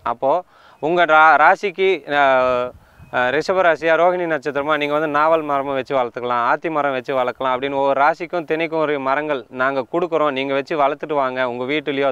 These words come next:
தோட்டத்திலயோ, உங்க சார்ந்த இடத்துலயோ, இல்ல பொது இடத்துலயோ நீங்க வச்சு கொடுங்க, நாங்க வளர்த்துட்டு வரோம் அப்படின்னு மக்கள் கையிலேயே கொடுத்து வளர்க்கறதுக்காக ஒரு சின்ன முயற்சியா வந்து நட்சத்திர பூங்கான்னு ஆரம்பிச்சிருக்கோங்க. மரம் நடுறது மட்டும் இலக்கு கிடையாதுங்க. நட்ட மரங்களை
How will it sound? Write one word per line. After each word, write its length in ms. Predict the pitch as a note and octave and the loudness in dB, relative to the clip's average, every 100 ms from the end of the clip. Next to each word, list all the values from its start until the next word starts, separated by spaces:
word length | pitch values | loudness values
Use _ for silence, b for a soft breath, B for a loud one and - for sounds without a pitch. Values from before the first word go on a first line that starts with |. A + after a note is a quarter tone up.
| A#2+ | 0
தோட்டத்திலயோ, 460 | D3 D3 C3+ C3 | -2 -2 -6 -4
உங்க 300 | C3+ C3 C3 | -2 -2 -4
சார்ந்த 420 | B2 C#3 D3+ D3 C3+ | -2 0 0 -2 -4
இடத்துலயோ, 380 | B2+ C3 C3+ C3 B B B | -4 -4 -4 -4 B B B
இல்ல 140 | D3 D#3 | -4 -2
பொது 400 | E3 F3 F#3+ F3 | 0 2 2 2
இடத்துலயோ 320 | D3+ D#3+ D#3+ | 0 -4 -2
நீங்க 180 | D3+ C#3+ | -2 -4
வச்சு 220 | C3+ D#3 | -6 -6
கொடுங்க, 260 | D#3 D3 | -4 -4
நாங்க 320 | C#3+ C3+ B2+ B2 | -4 -2 -2 -2
வளர்த்துட்டு 280 | B2+ C3+ B2+ | -4 -4 -2
வரோம் 200 | B2+ A2+ B B B B | -4 -6 B B B B
அப்படின்னு 280 | B2+ D3 D3+ | -2 -2 -2
மக்கள் 360 | C#3+ C#3 F#3 | -4 -2 -2
கையிலேயே 380 | E3+ E3+ D#3+ E3+ - | 0 0 0 -2 -4
கொடுத்து 540 | D#3+ F3 - D#3 F#3 _ b b B2 | -4 -4 -2 -4 -4 _ b b -2
வளர்க்கறதுக்காக 640 | C#3 D#3+ F3+ D3+ C#3+ D#3 | 0 0 -2 -2 0 2
ஒரு 200 | D#3+ C#3 | 0 -2
சின்ன 600 | B2 F3 F#3+ G3 E3+ D3+ - _ - | -4 -4 0 0 0 -2 -8 _ -6
முயற்சியா 340 | C#3+ F3+ D#3+ E3+ | -2 0 0 -2
வந்து 180 | D3+ E3+ | -2 -2
நட்சத்திர 460 | C#3 G3 F3+ E3+ C#3+ | -4 -4 -6 -6 -6
பூங்கான்னு 340 | D3+ C#3+ D3 C3 | -4 -2 0 0
ஆரம்பிச்சிருக்கோங்க. 640 | C3+ C3+ B2+ A2+ G2+ G2 - _ _ | -2 -8 -12 -10 -10 -10 -12 _ _
மரம் 500 | B2 A2+ A#2+ D#3 F#3 | -8 -2 0 0 0
நடுறது 320 | E3+ F3 E3 | -2 -2 -2
மட்டும் 300 | E3 D#3 F#3 | -4 -4 -2
இலக்கு 260 | D#3 D#3 D#3 | -2 -2 -4
கிடையாதுங்க. 640 | C#3 C3 B2 A2+ B2 E3 | -4 -2 -2 -4 -4 -4
நட்ட 360 | B2+ B2+ - F#3 | -2 -4 -2 -2
மரங்களை 400 | F3 E3+ E3 | 0 -2 -2